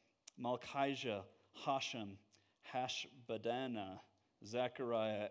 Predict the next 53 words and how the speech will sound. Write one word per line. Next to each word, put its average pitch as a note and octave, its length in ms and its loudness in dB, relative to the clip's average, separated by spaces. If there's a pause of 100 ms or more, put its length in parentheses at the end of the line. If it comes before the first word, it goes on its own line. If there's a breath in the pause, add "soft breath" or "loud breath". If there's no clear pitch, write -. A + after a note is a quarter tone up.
and A2+ 240 -2
Meshullam G#2+ 500 -4
on G2 120 -6
his F#2+ 140 -12
left G2 360 -10
hand. G2 320 -14 (480 loud breath)
And C#3 100 0
Ezra F3 340 4
opened D#3+ 340 4
the C#3+ 40 0
book D3+ 260 4
in D3 100 2
the C#3 60 2
sight D3+ 420 4 (300 loud breath)
of A#2+ 100 -8
all D#3 200 6
the F3 100 2
people, E3 320 -2
for C#3 200 -2
he C#3 380 2 (220 loud breath)
was C3 140 -2
above D3 380 6
all C#3 120 4
the B2+ 80 -2
people. C3 440 0
And C3 100 2
as C#3 240 4
he D3+ 160 -2
opened D#3 380 4
it, B2 160 0
all C3+ 180 2
the C#3+ 80 -2
people C#3+ 300 -4
stood. B2 500 0
And A2+ 180 -4
Ezra C#3+ 360 -2
blessed C3+ 420 -2
the D#3+ 80 -2
Lord, A#2 460 -2 (400 loud breath)
the B2+ 60 0
great C3+ 360 4
God. G#2+ 400 2 (760)
And C3 100 0
all D#3+ 140 6
the F3 40 0
people E3 300 2
answered, D#3 320 4
"Amen, D3+ 460 6
amen," C#3 480 2
lifting C#3+ 400 0
up D3 160 0
their C#3 120 0
hands. A#2+ 460 -4